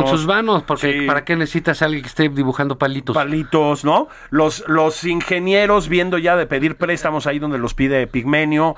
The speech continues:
Speaker 1: Sí.
Speaker 2: porque los puentes y los caminos los va a conseguir construir también el pueblo con
Speaker 1: El
Speaker 2: esas
Speaker 1: pueblo
Speaker 2: manos.
Speaker 1: la-
Speaker 2: Juan, esas manos de clase trabajadora.
Speaker 1: Sí, callosas.
Speaker 2: Callosas,
Speaker 1: Sí.
Speaker 2: ¿no?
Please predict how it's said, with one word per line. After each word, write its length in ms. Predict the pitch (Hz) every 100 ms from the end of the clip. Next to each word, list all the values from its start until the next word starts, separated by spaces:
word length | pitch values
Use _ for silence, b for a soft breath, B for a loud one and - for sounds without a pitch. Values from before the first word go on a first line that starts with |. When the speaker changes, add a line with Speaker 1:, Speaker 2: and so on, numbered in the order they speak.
| B
Speaker 1:
Sí. 80 | - 131 127
Speaker 2:
porque 400 | 147 - 139 -
los 280 | 131 135 -
puentes 460 | 143 151 147 156
y 40 | 139
los 160 | 120
caminos 420 | - 113 202 311
los 160 | 254 180
va 60 | 185
a 40 |
conseguir 560 | 185 165 139 139 147 147
construir 360 | 143 131 151 143
también 360 | 139 147 151 B B
el 140 | - 113
pueblo 320 | 151 156 160
con 180 | 151 123
Speaker 1:
El 80 | 143
Speaker 2:
esas 140 | 165
Speaker 1:
pueblo 100 | 175 175 170
Speaker 2:
manos. 60 |
Speaker 1:
la- 280 | 165 156 156
Speaker 2:
Juan, 260 | 170 185 151 - - -
esas 220 | 202 175
manos 360 | 180 190 160 B -
de 80 | 135
clase 220 | 156 156 185
trabajadora. 1000 | 147 110 - 113 117 127 139 135 120 113
Speaker 1:
Sí, 80 | 117
callosas. 680 | - 95 110 147 170 170 131
Speaker 2:
Callosas, 880 | 120 160 165 - 151 139 131 123 113
Speaker 1:
Sí. 200 | 196 85 -
Speaker 2:
¿no? 320 | 127 139 185